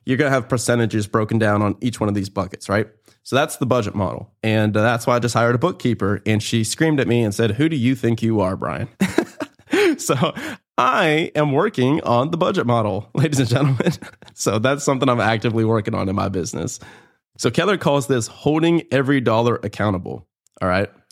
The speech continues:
So you have to make sure that when you're investing in your people, you're investing in your salaries, you're investing in your marketing, you need to track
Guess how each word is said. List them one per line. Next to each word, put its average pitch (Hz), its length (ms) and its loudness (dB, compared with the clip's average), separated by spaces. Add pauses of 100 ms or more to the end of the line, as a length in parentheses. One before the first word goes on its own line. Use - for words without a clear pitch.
(220)
So - 160 0
you 117 140 2
have 131 240 0
to 127 160 2
make 117 260 2
sure 131 380 2
that 110 240 -2
when 120 100 2
you're 123 260 2
investing 131 760 0 (100)
in 117 160 2
your 104 140 0
people, 143 600 -2 (100)
you're 117 160 0
investing 120 520 0
in 110 140 2
your 98 100 0
salaries, 143 640 0
you're 113 160 0
investing 117 380 0
in 107 140 2
your 101 100 0
marketing, 127 580 0 (380)
you 143 160 2
need 175 240 2
to 143 140 0
track 123 480 -2